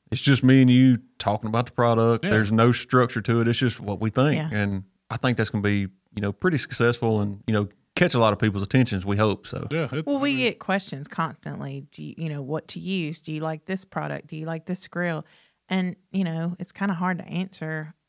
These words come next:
Speaker 2: That's where I, that's
Speaker 3: a lot of
Speaker 2: kinda
Speaker 3: that
Speaker 2: what
Speaker 3: stuff.
Speaker 2: started that whole idea, was answering people, "Have you tried, you know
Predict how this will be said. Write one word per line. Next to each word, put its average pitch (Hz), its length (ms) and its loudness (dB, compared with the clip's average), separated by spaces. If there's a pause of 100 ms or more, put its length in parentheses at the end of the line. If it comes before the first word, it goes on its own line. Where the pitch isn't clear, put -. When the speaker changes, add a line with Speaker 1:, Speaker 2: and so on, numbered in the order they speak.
Speaker 2:
That's 160 220 2
where 208 220 4
I, 135 120 0
that's 156 200 -2
Speaker 3:
a 156 40 -4
lot 160 100 -2
of - 60 2
Speaker 2:
kinda 240 120 2
Speaker 3:
that 151 60 2
Speaker 2:
what 139 160 0
Speaker 3:
stuff. 156 120 -4
Speaker 2:
started 139 260 0
that 123 100 0
whole 127 200 0
idea, 139 440 0
was 104 140 -4
answering 139 480 -2
people, 123 300 -4
"Have 113 140 -4
you 127 60 -2
tried, 131 480 -2 (640)
you 110 100 -4
know 113 300 -2